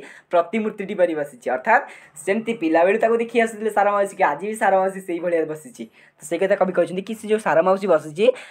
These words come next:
ଆଜି ମଧ୍ୟ ସେ ବସିଥାଏ, କିନ୍ତୁ ଯେତେବେଳେ ଆଗରୁ ଦେଖୁଥିଲା, ଯେତେବେଳେ କବି ଗାଁରେ ଥିଲେ, ଗାଁରେ ବଢ଼ୁଥିଲେ, ସେଇ ସମୟରେ ଯେତେବେଳେ କବି ଦେଖି, କ'ଣ ତାକୁ ଦେଖୁଥିଲେ, ସାର ମାଉସୀଙ୍କୁ କବି ଦେ-, ସାରା ମାଉସୀ କବିକୁ ଦେଖୁଥିଲା। ସେତେବେଳେ ତ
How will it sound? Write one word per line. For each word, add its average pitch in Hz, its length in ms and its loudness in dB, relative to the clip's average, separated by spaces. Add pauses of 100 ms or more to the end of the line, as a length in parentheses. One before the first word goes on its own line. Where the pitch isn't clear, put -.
(120)
ଆଜି 165 220 0
ମଧ୍ୟ 220 200 4
ସେ 262 120 0
ବସିଥାଏ, 247 440 2 (320)
କିନ୍ତୁ 165 260 0
ଯେତେବେଳେ 190 440 2 (200)
ଆଗରୁ 151 380 -2
ଦେଖୁଥିଲା, 214 380 0
ଯେତେବେଳେ 160 280 -6
କବି 180 200 0
ଗାଁରେ 156 360 -2
ଥିଲେ, 180 260 -8
ଗାଁରେ 160 320 -4
ବଢ଼ୁଥିଲେ, 170 500 -4
ସେଇ 143 200 -8
ସମୟରେ 190 220 -2
ଯେତେବେଳେ 190 260 -4
କବି 143 240 0
ଦେଖି, 143 280 -6 (320)
କ'ଣ 190 220 2
ତାକୁ 147 260 -2
ଦେଖୁଥିଲେ, 190 360 -4
ସାର 170 200 4
ମାଉସୀଙ୍କୁ 190 380 0
କବି 180 200 2
ଦେ-, 160 180 -10 (680)
ସାରା 202 180 4
ମାଉସୀ 226 220 -2
କବିକୁ 214 340 0
ଦେଖୁଥିଲା। 214 340 -2
ସେତେବେଳେ 175 340 -2
ତ 226 40 0